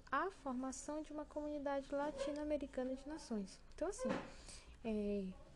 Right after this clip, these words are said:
primeiro ao quarto artigo dos princípios fundamentais.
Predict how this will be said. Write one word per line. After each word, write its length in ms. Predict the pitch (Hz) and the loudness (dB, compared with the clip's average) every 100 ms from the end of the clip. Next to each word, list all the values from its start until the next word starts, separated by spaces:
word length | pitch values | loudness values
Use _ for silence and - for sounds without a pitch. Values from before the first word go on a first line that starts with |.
| - - | -14 -6
primeiro 380 | - 214 214 202 | 4 6 8 6
ao 120 | 196 | 2
quarto 600 | 190 196 196 208 - 349 370 - 262 240 226 233 240 240 240 - 320 285 | 0 2 4 2 0 -2 -2 -4 -6 -8 -10 -10 -10 -10 -12 -12 -10 0
artigo 720 | 202 202 - - 226 262 302 | 0 0 -4 0 2 4 2
dos 160 | 254 226 | 0 0
princípios 500 | - 214 220 208 - | 2 4 2 2 2
fundamentais. 960 | 220 220 226 277 277 277 302 349 - | 4 6 6 4 6 6 8 4 2